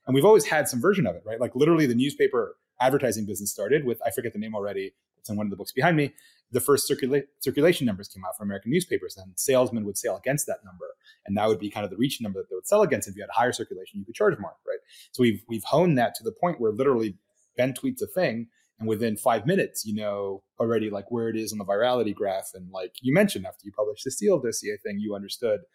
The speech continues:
you instantly would be, you're, it's gonna go red hot, right? And that,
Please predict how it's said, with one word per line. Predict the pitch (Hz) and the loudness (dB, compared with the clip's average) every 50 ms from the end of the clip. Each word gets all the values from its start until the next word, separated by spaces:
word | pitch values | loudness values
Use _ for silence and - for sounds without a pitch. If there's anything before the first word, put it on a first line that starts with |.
| _ _ _ | _ _ _
you | - 113 113 | -4 -2 0
instantly | 117 117 - - 110 - - 98 | 0 0 0 -2 -6 -8 -8 -10
would | 95 98 87 | -12 -12 -12
be, | - 95 92 92 90 90 - - - | -12 -12 -12 -12 -12 -14 -18 -12 -10
you're, | 110 104 - - | -10 -8 -4 -4
it's | 104 - | -4 -4
gonna | - 104 95 | -4 -4 -2
go | 101 98 | -2 -2
red | 92 98 98 - | -2 -2 -4 -2
hot, | - 104 101 - - _ - | 0 0 -2 -2 -4 _ -8
right? | 101 92 95 - _ _ _ _ _ _ - | -6 -6 -6 -6 _ _ _ _ _ _ 0
And | 110 113 | 2 2
that, | 127 127 - | 4 2 0